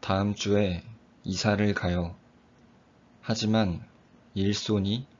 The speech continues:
부족해요. 걱정하지 마세요.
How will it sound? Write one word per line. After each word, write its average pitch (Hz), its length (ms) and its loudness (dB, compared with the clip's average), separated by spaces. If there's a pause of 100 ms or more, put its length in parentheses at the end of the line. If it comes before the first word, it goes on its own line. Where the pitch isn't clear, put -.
(240)
부족해요. 92 680 -4 (2500)
걱정하지 104 680 -2
마세요. 92 580 0